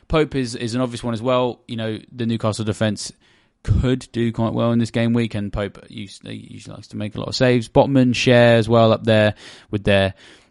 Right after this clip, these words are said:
um, additional attack potential on top of their clean sheet potential.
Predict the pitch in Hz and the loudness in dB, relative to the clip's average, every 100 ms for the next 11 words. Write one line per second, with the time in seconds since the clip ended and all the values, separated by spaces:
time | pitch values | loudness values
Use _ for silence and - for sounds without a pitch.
0 | _ - - 92 92 98 - _ 120 - | _ -16 -14 -12 -12 -14 -16 _ -10 0
1 | 127 - 113 101 - - - 101 104 104 | 0 2 0 -2 -4 -10 -10 -8 -8 -6
2 | 101 95 101 101 98 95 92 - 98 - | -6 -4 -6 -6 -4 -4 -6 -8 -10 -8
3 | 113 - - 95 - 98 | -10 -12 -10 -10 -8 -8